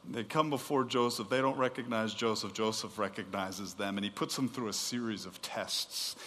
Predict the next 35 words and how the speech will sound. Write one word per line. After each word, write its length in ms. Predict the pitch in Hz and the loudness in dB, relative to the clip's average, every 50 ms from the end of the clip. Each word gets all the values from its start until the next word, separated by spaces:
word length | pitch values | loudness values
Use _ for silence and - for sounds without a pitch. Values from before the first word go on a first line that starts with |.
| - - | -12 -8
because 200 | - 110 127 113 | -4 -2 0 0
he 60 | 113 117 | 0 2
wants 240 | 123 139 135 - | 0 0 0 0
to 80 | - 117 | -2 -2
find 360 | - - 127 117 113 110 110 | -2 0 0 2 2 4 4
out, 200 | 110 107 95 92 | 6 4 4 4
have 160 | 104 110 98 | 2 -2 -2
they 100 | 110 107 | -2 -2
changed? 840 | 107 - - - 131 104 92 - - - - - - - - - - - - - - - - - - - - - - - - - - - | 2 2 2 2 2 0 -2 -6 -8 -8 -6 -4 -4 -4 -4 -6 -10 -10 -18 -20 -20 -20 -20 -20 -20 -20 -20 -20 -20 -20 -20 -16 -6 0
Have 180 | 110 107 92 | 0 0 2
they 120 | 107 104 101 | 2 -2 0
changed? 540 | - - - 110 95 85 82 82 78 - | 0 -2 0 0 -2 -4 -6 -8 -6 -2
And 140 | 113 113 117 | 0 4 4
he 60 | 127 | 6
know 260 | 135 202 330 370 339 277 | 6 6 6 4 4 2
that, 220 | 220 190 - - | 2 0 -2 -2
he 180 | - 165 160 156 | -4 -2 0 0
knows 400 | 165 190 226 277 320 294 - - | 2 2 2 2 2 2 0 -2
that 160 | 202 175 - | -2 -2 0
they've 220 | 180 160 139 - | 0 -2 0 0
changed 500 | - - - 214 196 160 127 117 110 113 | 2 2 2 2 2 2 2 2 0 0
because 480 | - 131 113 - 135 131 127 120 - - - - - - - - - - - - - - - - | -2 -2 0 4 4 4 4 4 0 -4 -6 -12 -16 -18 -20 -20 -20 -20 -20 -20 -20 -20 -10 0
when 320 | - 135 165 202 233 240 | 4 6 8 8 8 8
they're 120 | 233 220 208 | 6 6 6
willing 440 | 185 185 190 196 196 196 190 185 | 6 6 6 6 4 2 0 0
to 60 | 165 143 | -2 -2
give 360 | 131 139 147 151 151 143 143 | 0 2 2 2 2 0 0
their 200 | 147 143 143 135 | 0 0 2 2
life 360 | 127 107 98 98 92 92 - | 4 4 4 4 4 0 -4
for 380 | - - - - - - 120 98 | -8 -8 -8 -6 -4 -2 -2 0
the 100 | 107 107 | 0 0
youngest, 840 | 107 120 123 131 127 120 104 95 82 82 - - - - - - | 2 2 2 2 2 0 -2 -4 -6 -4 -4 -6 -6 -6 -6 -2
Benjamin, 600 | - 123 117 113 110 107 92 87 82 80 80 87 - - - - - - - - - - - - - - - - - - - | 0 2 2 2 2 0 -2 -4 -8 -10 -12 -16 -18 -20 -20 -20 -20 -20 -20 -20 -20 -20 -20 -20 -20 -20 -20 -20 -20 -18 -8
he 120 | - 120 110 | -2 -2 0
realizes 1000 | 104 127 131 127 117 107 92 85 80 - - - - - - - - - - | 4 4 4 4 4 4 2 0 0 -4 -10 -10 -10 -10 -10 -8 -6 -8 -8